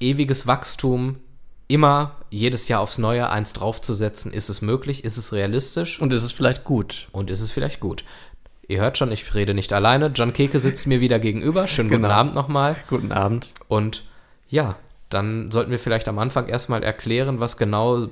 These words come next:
Speaker 1: besagt denn dieses Konzept des ewigen Wachstums eigentlich?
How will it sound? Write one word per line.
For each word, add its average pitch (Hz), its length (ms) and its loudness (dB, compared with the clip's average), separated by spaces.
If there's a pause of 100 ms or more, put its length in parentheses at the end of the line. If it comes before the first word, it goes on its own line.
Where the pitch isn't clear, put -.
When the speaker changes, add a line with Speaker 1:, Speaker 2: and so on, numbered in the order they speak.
Speaker 1:
besagt 107 420 0
denn 101 160 0
dieses 95 320 -2
Konzept - 440 0
des - 100 -4
ewigen 92 400 -4
Wachstums - 540 -6
eigentlich? 90 500 -10